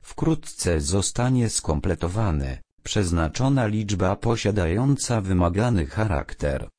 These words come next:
obraz Syna Bożego zostanie wypróbowana, rozwinięta, wypolerowana i przygotowana do chwalebnego stanu, do którego została powołana,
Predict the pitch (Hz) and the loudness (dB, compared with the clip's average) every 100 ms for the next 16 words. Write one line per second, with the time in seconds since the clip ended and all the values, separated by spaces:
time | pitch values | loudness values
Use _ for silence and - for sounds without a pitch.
0 | - 151 151 143 123 - - 85 71 71 | -2 0 2 2 2 0 -2 0 0 0
1 | 76 78 71 85 78 78 80 90 90 - | 0 0 0 -2 0 0 0 0 -2 0
2 | 135 127 110 92 131 - 135 92 90 113 | 0 2 0 0 -2 0 2 2 0 0
3 | 87 71 64 - - - 107 135 127 123 | 0 0 -4 -10 -18 -6 0 0 0 2
4 | 107 95 73 67 - 67 - - - 82 | 4 4 2 -4 -8 -12 -12 -20 -14 -2
5 | 117 113 92 85 78 90 120 104 98 - | -2 2 2 2 0 0 0 0 0 -2
6 | 151 165 - 95 82 85 104 90 120 123 | -4 -4 -2 -2 0 0 0 0 0 0
7 | 113 90 95 - - 95 80 69 73 104 | 0 2 0 0 -2 -2 -2 -2 -2 0
8 | 120 127 - 82 73 65 62 58 - - | 0 0 0 -2 -2 -2 -8 -12 -18 -14
9 | 92 139 151 - 110 80 76 80 80 104 | -2 0 0 0 2 2 2 0 2 0
10 | - 147 147 139 127 101 87 110 104 131 | 0 0 2 2 0 0 2 2 2 2
11 | 110 101 | 2 0